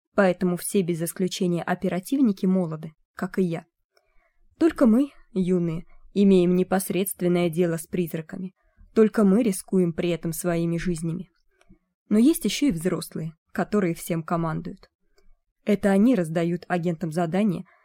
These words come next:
и платят деньги за выполненную работу. Это их считают главными в любой команде. При этом ни один из взрослых контролеров, надзирателей, наблюдателей экстрасенсорным даром не обладает. В этом смысле взрослые абсолютно глухие и слепые.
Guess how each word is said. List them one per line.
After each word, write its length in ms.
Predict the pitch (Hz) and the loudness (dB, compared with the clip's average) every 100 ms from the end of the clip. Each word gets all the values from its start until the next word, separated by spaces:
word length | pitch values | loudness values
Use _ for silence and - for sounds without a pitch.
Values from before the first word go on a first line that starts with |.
| _ | _
и 80 | - | -4
платят 460 | 196 202 185 190 156 | 2 2 2 0 0
деньги 320 | 175 226 190 | 0 2 0
за 180 | 160 170 | -2 -2
выполненную 640 | 180 180 175 170 170 170 | -2 -2 -2 -2 -2 -2
работу. 480 | 170 170 165 160 208 _ _ _ _ | -2 -4 -6 -12 -18 _ _ _ _
Это 220 | 233 226 | -2 2
их 220 | 220 262 - | 2 2 -2
считают 460 | - 165 175 165 | -8 -4 -4 -2
главными 520 | 160 170 208 196 175 | 0 0 2 2 0
в 60 | 156 | 0
любой 260 | 170 165 160 | -2 -2 -4
команде. 540 | 175 175 165 160 190 - _ _ _ _ _ _ _ _ _ | -4 -4 -4 -8 -14 -20 _ _ _ _ _ _ _ _ _
При 200 | - 175 | 0 2
этом 320 | 190 190 170 | 0 0 0
ни 100 | 185 | 2
один 300 | 185 180 214 | 2 2 0
из 240 | 202 190 170 | 0 -2 -2
взрослых 540 | 170 190 190 - 175 | -2 0 -2 -4 -8
контролеров, 680 | - 165 185 180 196 185 - | -6 -4 0 2 2 0 -2
надзирателей, 680 | 180 165 180 185 180 - 160 | -4 -2 0 0 -2 -4 -4
наблюдателей 800 | 170 156 175 190 240 - - - _ _ _ - | -4 -4 -4 -4 -6 -8 -10 -14 _ _ _ -4
экстрасенсорным 1000 | 185 - 185 190 180 165 269 294 175 156 | -4 -2 -4 -2 -4 -2 -2 0 0 0
даром 320 | 185 233 175 | 0 0 0
не 80 | 170 | -2
обладает. 640 | 160 170 160 160 160 - - _ _ _ | -2 -4 -4 -6 -8 -12 -20 _ _ _
В 140 | 196 190 | -2 2
этом 240 | 185 185 | 2 0
смысле 460 | 175 190 247 - 165 | -2 0 0 0 -4
взрослые 540 | 165 185 240 - 185 | -2 -2 -2 -2 -4
абсолютно 720 | - 196 - 185 180 240 214 | -4 -4 -2 0 0 0 0
глухие 500 | 175 180 180 226 226 | 0 -2 -2 -2 -2
и 120 | - 190 | -2 -6
слепые. 520 | - 214 - 180 | -2 -2 -2 -6